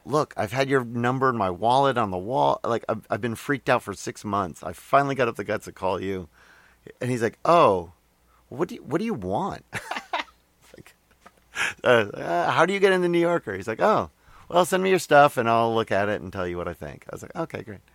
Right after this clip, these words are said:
So I pulled together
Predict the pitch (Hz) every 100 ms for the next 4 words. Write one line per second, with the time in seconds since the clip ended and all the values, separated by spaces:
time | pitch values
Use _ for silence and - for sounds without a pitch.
0 | _ - - _ _ _ _ _ 104 92
1 | 85 - _ _ _ _ _ _ _ _
2 | _ _ _ 87 92 - 101 85 95 95
3 | 101